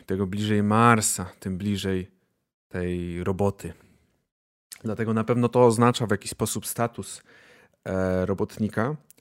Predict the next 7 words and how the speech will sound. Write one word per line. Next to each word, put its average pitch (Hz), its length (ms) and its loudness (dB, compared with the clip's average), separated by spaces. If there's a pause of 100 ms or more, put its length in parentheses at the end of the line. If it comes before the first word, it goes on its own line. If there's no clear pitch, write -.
(240)
Nadal 170 260 6
jednak 151 340 6
jesteście 143 360 2
robotnikami. 135 760 4 (920)
Większość 120 360 2
z 113 80 -2
was 120 580 2